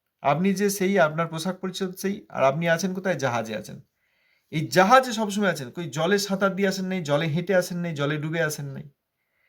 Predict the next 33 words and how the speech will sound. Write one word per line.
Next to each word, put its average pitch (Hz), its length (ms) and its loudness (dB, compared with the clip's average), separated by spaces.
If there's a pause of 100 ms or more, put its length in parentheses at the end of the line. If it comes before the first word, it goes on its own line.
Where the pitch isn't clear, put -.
(480)
জাহাজে 175 400 6
আসেন। - 240 0
সেই - 180 -4
রকম 196 460 4 (360)
প্রাকৃত 180 320 0
উদাহরণ 175 520 0
বোঝার 170 540 -2
চেষ্টা 180 320 -4
করার 180 180 0
জন্য 180 180 -4
বলছি, 139 380 -4
সবটা 135 360 -4
মিলবে 170 300 0
না। 120 140 -8 (460)
অপ্রাকৃত 220 500 4
জগৎ 226 340 0
সেই 185 160 0
রকম। 123 340 -2 (160)
ওই 131 100 -10
যখন 226 320 0
আসেন, 196 300 2
এই 180 160 0
অপ্রাকৃত 214 420 2 (140)
ধামকে 220 400 0
নিয়ে 156 180 0
আসেন। - 300 -8 (1120)
তাঁরা 160 300 4
এই 160 60 -4
যে 165 60 -8
গতকাল 160 360 0
আলোচনা 170 300 -2
হলো 190 100 -2
না, 185 140 -6